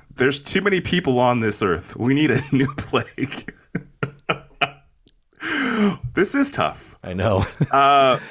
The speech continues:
Speaker 2: They all sound like Elon tweets.
Speaker 1: Yeah, you couldn't,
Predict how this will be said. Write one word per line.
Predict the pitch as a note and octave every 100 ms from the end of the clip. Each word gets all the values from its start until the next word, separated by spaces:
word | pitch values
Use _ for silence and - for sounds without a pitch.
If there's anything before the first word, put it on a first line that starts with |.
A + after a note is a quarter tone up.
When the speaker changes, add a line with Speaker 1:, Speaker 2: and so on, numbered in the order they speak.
| -
Speaker 2:
They | C#3
all | C#3 C#3+
sound | E3+ D#3+
like | D3 C3+
Elon | B2+ B2 A#2+ A2
tweets. | - F#2 D#2+ - - _ _ _ _ _ _
Speaker 1:
Yeah, | A#2+ A#2+ G#2+ E2 D#2
you | F2 G2+
couldn't, | D3 C#3